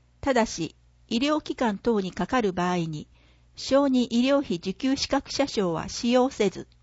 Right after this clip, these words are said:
医療費の自己負担分を一旦お支払いいただくこととなります。その後、園学校を通じて、日本スポーツ振興センターへ申請し、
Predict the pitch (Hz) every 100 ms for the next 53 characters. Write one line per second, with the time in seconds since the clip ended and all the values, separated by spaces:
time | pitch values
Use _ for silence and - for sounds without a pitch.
0 | _ _ - 233 302 277 247 185 - 170
1 | 190 277 277 - 254 247 233 226 208 190
2 | - 202 - 262 254 - 233 277 269 262
3 | 233 226 233 240 - 214 233 240 170 156
4 | 151 147 - - _ _ _ _ _ _
5 | _ - 233 247 220 214 - _ _ _
6 | _ 277 277 208 202 - 277 262 262 233
7 | 240 220 - 180 - _ _ _ _ -
8 | 240 302 240 - - 277 277 233 - 254
9 | 285 294 285 - 294 277 208 175 165 -
10 | 214 233 220 202 - 175